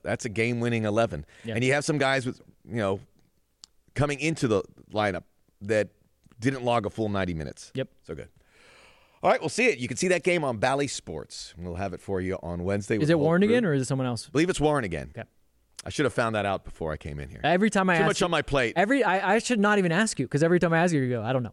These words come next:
Speaker 1: Well, we have a stable. I call 'em
Speaker 2: A
Speaker 1: the
Speaker 2: stable?
Speaker 1: Four Horsemen of the Apocalypse, even though one's a woman. Angela Hucleys.
Speaker 2: Four horse people?
Speaker 1: Four horse people. Angela Hucleys.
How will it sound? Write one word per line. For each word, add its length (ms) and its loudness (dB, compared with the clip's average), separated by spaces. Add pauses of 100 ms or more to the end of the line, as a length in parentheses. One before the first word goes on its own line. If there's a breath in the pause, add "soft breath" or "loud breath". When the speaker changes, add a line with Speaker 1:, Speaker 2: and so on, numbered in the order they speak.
Speaker 1:
Well, 140 4
we 80 4
have 340 2
a 60 0
stable. 720 -2 (220)
I 80 -4
call 260 2
'em 220 -4 (160)
Speaker 2:
A 60 -2
Speaker 1:
the 60 -4
Speaker 2:
stable? 340 4
Speaker 1:
Four 140 6
Horsemen 340 -4 (600)
of 140 2
the 80 2
Apocalypse, 420 -2
even 120 2
though 100 4
one's 180 2
a 60 0
woman. 400 -2
Angela 340 0
Hucleys. 480 -2 (100)
Speaker 2:
Four 200 2
horse 200 0
people? 500 -6 (800)
Speaker 1:
Four 180 2
horse 180 2
people. 380 -4 (380)
Angela 280 0
Hucleys. 460 -2